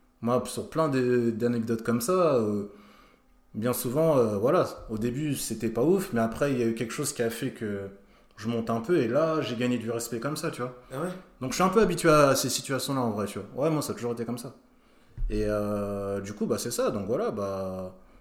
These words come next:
Speaker 1: à ce moment-là, je commence à travailler. En plus, dans un métier pas mal, je commence à, à gagner du respect, à être stable et tout. Et là, petit à petit, j'ai réussi à réparer des liens. Et même au final, les gens étaient contents pour moi. Et moi aussi, j'étais content, tu vois.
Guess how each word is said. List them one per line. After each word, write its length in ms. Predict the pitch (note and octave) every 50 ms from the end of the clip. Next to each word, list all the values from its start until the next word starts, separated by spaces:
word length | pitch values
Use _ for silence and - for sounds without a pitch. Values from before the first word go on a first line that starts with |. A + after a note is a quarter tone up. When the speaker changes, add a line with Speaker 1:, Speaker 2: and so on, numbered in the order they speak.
| - -
Speaker 1:
à 60 | G#2
ce 120 | G#2 - A2+
moment-là, 260 | G#2+ G#2+ A2 A2+ A#2+
je 100 | A2+ -
commence 260 | - G#2+ G#2 G2+ -
à 40 | G2+
travailler. 640 | F#2 - F#2 F2+ F#2+ A2+ C3+ D#3 D#3+ E3+ E3 E3 D#3
En 60 | A#2
plus, 200 | A2 A#2+ A2+ G2+
dans 60 | G#2 G#2+
un 40 |
métier 260 | G2+ G2+ F#2+ - G2+ F#2
pas 140 | F#2 G2
mal, 380 | G#2 B2 C#3 D3+ D#3 D#3 D#3 D3+
je 80 | D3+ -
commence 420 | - A2 G2+ G#2 G2+ G2 - -
à, 480 | G2 F#2+ F#2+ F#2 F#2 F#2 F#2 F2+ - - - - - _ - - - - _ - - - - - - - - - _ _
à 120 | - G#2+ G#2+
gagner 220 | G#2+ A2 A2 G#2+ G2
du 120 | G2 G2+
respect, 640 | G2+ G#2 G2+ - - C#3 D3 D#3 D#3 D#3 D#3 D3+
à 100 | C3+ G#2+
être 220 | G2+ - - G#2+ G2
stable 340 | - - - A2 G2 F#2 G#2
et 60 | G#2
tout. 280 | - - E3+ F#3+ F3+ C3+
Et 120 | G2+ G2
là, 120 | A2 D3 D#3+
petit 180 | C#3+ - - G#2+
à 60 | G#2+
petit, 340 | - - F3 E3+ E3 D3+ B2
j'ai 340 | G#2 G2+ G2+ G#2 G2+ G2 G2
réussi 280 | G2 G2+ G2 - -
à 60 | G#2 G2
réparer 320 | G#2 F#2 - G2 F#2+ G2
des 140 | F#2 G2+ G2+
liens. 280 | A2 C#3+ D#3+ F3 E3+ C#3+
Et 540 | A#2 G2 F#2+ F#2 F#2 F#2 F#2 F#2 - - - - -
même 260 | - A2 A#2 C3+ D3+ C#3+
au 60 | C3+
final, 240 | - - D#3+ E3 D3+
les 60 | C3
gens 300 | A#2+ B2+ D3 D3 D3 C#3 B2
étaient 180 | A2+ A#2 A2+
contents 300 | A2 - A#2 G#2+ A#2+ A2
pour 140 | G#2 - F3
moi. 200 | A#3 C#4+ B3 C3+
Et 240 | A2 G#2+ G#2 G2+ G2+
moi 120 | G2 G#2 A#2+
aussi, 160 | C3+ - C#4
j'étais 140 | A#3 - G#3
content, 260 | - F#3+ G3 C#4 C4+
tu 80 | B3 - E3+
vois. 100 | F3 -